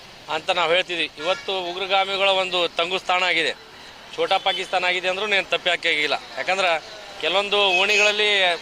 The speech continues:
ಒಂದು ಫೋರ್ ವೀಲರ್ ಹೋಗೋಕ್ಕೆ ಜಾಗ ಇರೋಂಗಿಲ್ಲ. ಪೊಲೀಸರು ಯಾರು ಹೊಸದಾಗಿ ಬಂದಿರ್ತಾರ ಅಂಥವ್ರು ಎಲ್ಲಿಂದ ಬಂದಾರಂತ ಅದ್ರ ಬಗ್ಗೆ ಮಾಹಿತಿ ತಗೊಳ್ಳೋದಿಲ್ಲ. ಹಂಗಾಗಿರೋದ್ರಿಂದ ಇಪ್ಪತ್ತೈದು ವರ್ಷಗಟ್ಟಲೆ ಅವರು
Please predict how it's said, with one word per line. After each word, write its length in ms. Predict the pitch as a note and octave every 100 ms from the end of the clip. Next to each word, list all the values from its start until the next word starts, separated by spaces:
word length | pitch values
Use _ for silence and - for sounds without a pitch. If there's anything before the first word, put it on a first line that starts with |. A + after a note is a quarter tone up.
| -
ಒಂದು 420 | D3 F#3 G3+ A3 G#3+ G#3+
ಫೋರ್ 160 | G3+
ವೀಲರ್ 180 | G#3 G#3+
ಹೋಗೋಕ್ಕೆ 260 | G3+ G#3 F#3+
ಜಾಗ 140 | F#3+
ಇರೋಂಗಿಲ್ಲ. 420 | G3+ G3+ F#3+ D#3+ - - - - - -
ಪೊಲೀಸರು 500 | F3 G3+ G3 G#3 G#3+ A3 G#3+ F#3 C#3+
ಯಾರು 340 | D#3 F#3+ A3
ಹೊಸದಾಗಿ 340 | G3 F#3+ G#3
ಬಂದಿರ್ತಾರ 420 | G3 G3+ G3 G#3 G#3 A3 A3+ - - -
ಅಂಥವ್ರು 680 | D3 D#3 G#3 G#3 G#3 G3 F#3
ಎಲ್ಲಿಂದ 280 | D#3+ F#3+ G#3
ಬಂದಾರಂತ 460 | G3 G3 G3 G3 G3+
ಅದ್ರ 340 | G3 F#3+ F#3+
ಬಗ್ಗೆ 200 | F#3 F#3+
ಮಾಹಿತಿ 380 | F3 E3 F#3+ G3
ತಗೊಳ್ಳೋದಿಲ್ಲ. 380 | G3 F#3+ F3 C#3+ - - - - - -
ಹಂಗಾಗಿರೋದ್ರಿಂದ 680 | F3 G3 G3+ G#3 A3 A3+ B3
ಇಪ್ಪತ್ತೈದು 520 | A#3 A3+ A#3 A3+ A3
ವರ್ಷಗಟ್ಟಲೆ 380 | G3 G#3 G#3+ A#3
ಅವರು 480 | A3 G3+ F#3+ -